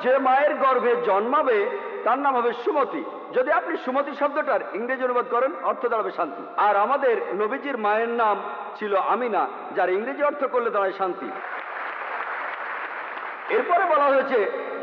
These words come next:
তিনি যেখানে জন্মাবেন সেই গ্রামের নাম হবে শাম্বালা। শাম্বালা শব্দটার অনুবাদ করলে অর্থ দাঁড়াবে একটি শান্তিপূর্ণ এলাকা। আমরা জানি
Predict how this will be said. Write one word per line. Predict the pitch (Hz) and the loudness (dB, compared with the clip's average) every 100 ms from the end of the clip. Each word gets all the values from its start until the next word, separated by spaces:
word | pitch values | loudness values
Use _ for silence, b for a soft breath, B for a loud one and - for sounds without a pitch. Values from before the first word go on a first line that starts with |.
| - - - | -8 -10 -6
তিনি | 233 262 285 | -4 -2 0
যেখানে | 277 247 214 | 0 0 2
জন্মাবেন | 196 202 233 254 285 - | 2 4 2 4 2 2
সেই | 247 220 | 0 2
গ্রামের | - 196 233 262 | 2 2 2 2
নাম | 254 | 2
হবে | 233 262 | 2 0
শাম্বালা। | 220 220 208 196 185 127 - - | 0 -2 0 2 2 0 -2 -6
শাম্বালা | - 202 254 320 | -2 0 0 0
শব্দটার | - 269 262 269 247 208 | 0 -2 0 0 2 2
অনুবাদ | 214 254 254 | 2 0 0
করলে | 269 254 | 2 4
অর্থ | 214 214 - | 2 0 -2
দাঁড়াবে | 277 277 277 269 | 0 2 2 2
একটি | 240 214 | 0 -2
শান্তিপূর্ণ | 233 247 339 339 240 | -2 -2 -4 -2 0
এলাকা। | 220 180 147 98 - - - | 2 2 0 -4 -6 -6 -2
আমরা | 220 202 | -2 2
জানি | 233 269 | 2 2